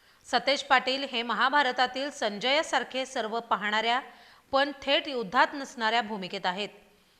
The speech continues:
उद्धव सेना अंतर्गत वादात अडकली आहे, तर शरद पवार गट सर्वच नाराज कार्यकर्त्यांवर लक्ष ठेवून आहे. सध्याचा राजकीय पायंडा असा आहे की एक गल्ली की एक बोळ,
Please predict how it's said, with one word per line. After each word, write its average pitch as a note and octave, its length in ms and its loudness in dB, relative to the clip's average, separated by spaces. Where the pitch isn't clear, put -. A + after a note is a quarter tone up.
उद्धव A#3 280 2
सेना B3+ 320 0
अंतर्गत A3+ 520 -2
वादात G#3 440 2
अडकली A#3+ 380 -2
आहे, B3+ 120 -2
तर C#4 200 6
शरद C4 300 2
पवार C#4 380 4
गट B3+ 220 0
सर्वच B3+ 480 -2
नाराज A3+ 380 4
कार्यकर्त्यांवर A3 840 -2
लक्ष G#3+ 320 -6
ठेवून F#3+ 300 -8
आहे. G3 100 -2
सध्याचा C4 640 4
राजकीय B3 440 4
पायंडा A#3+ 500 4
असा G#3+ 280 2
आहे B3 280 2
की D4 120 2
एक C#4+ 340 0
गल्ली C4 480 0
की C#4 340 -2
एक A#3 180 -4
बोळ, B3 200 2